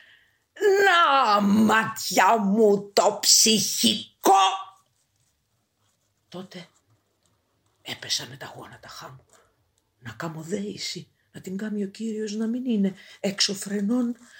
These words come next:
κάνε για το λίγο ακόμα που έχει να ζήσει και να της πάψει η κακία. Και τελειωμένη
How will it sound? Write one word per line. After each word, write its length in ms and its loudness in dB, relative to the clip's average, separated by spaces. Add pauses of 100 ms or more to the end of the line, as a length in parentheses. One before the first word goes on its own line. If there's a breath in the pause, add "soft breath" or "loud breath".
(140 loud breath)
κάνε 240 -2
για 200 0
το 100 -2
λίγο 380 0
ακόμα 380 0
που 100 -2
έχει 220 -2
να 160 -2
ζήσει 540 0 (540 loud breath)
και 160 -12
να 140 -6
της 320 -4
πάψει 680 -4 (280)
η 120 -10
κακία. 880 -10 (1900)
Και 120 -20
τελειωμένη 800 -8